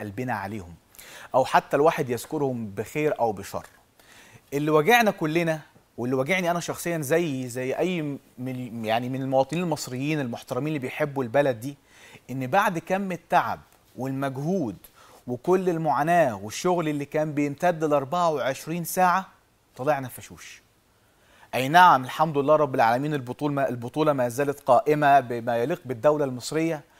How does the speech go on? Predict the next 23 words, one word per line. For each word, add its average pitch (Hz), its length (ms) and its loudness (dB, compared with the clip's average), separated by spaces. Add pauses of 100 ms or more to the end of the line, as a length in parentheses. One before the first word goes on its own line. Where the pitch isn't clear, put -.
(220)
ولكن 151 360 0
أنت 160 240 -4
عملت 139 460 -2
كده 107 380 -8
بيت 139 460 -4 (520)
وزخرفته 117 640 -2 (120)
وصرفت 135 500 -2
عليه 131 260 0
دم 151 300 2
قلبك، 156 380 0 (220)
وفي 123 180 -10
الآخر 151 340 -4
مش 139 220 -10
أنت 151 160 -12
اللي 117 120 -10
سكنت 120 360 -12
فيه. 104 160 -16 (1600)
آه، 170 240 4 (140)
مش 131 180 -6
أنت 208 140 -4
اللي 143 120 -4
سكنت 160 320 -10
فيه. 123 240 -14